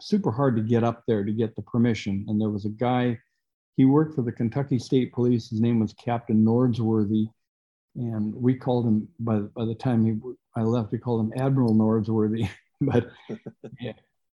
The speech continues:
Speaker 1: he, he controlled that bridge. And you're, if you're, if he doesn't want you going up there, you're not going up there. So I talked to him and with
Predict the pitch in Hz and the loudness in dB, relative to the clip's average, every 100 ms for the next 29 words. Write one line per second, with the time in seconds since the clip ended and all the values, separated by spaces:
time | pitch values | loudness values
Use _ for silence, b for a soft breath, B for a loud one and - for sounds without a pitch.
0 | _ _ _ 147 139 - 151 - - 180 | _ _ _ -12 -10 -10 -14 -14 -2 0
1 | 175 - 135 143 135 120 110 123 120 110 | 2 2 4 6 6 4 2 2 4 2
2 | 107 101 98 _ _ _ _ - 120 123 | 0 -2 -4 _ _ _ _ -4 -2 -2
3 | 120 107 - 113 131 131 120 139 156 160 | -4 -6 0 4 4 0 -2 2 2 2
4 | 151 151 139 143 139 160 117 110 123 113 | 2 0 0 0 0 0 0 0 0 -2
5 | 104 110 117 113 110 107 98 113 107 104 | -4 -2 -2 -4 -8 -8 -6 -4 -2 -4
6 | - _ _ _ _ 117 120 175 - _ | -8 _ _ _ _ -4 -4 -4 -10 _
7 | _ _ - 131 120 - 131 120 123 123 | _ _ -6 -4 -4 -2 0 2 4 4
8 | 123 117 110 101 101 95 110 _ 110 | 2 2 -2 -6 -4 -6 -8 _ -8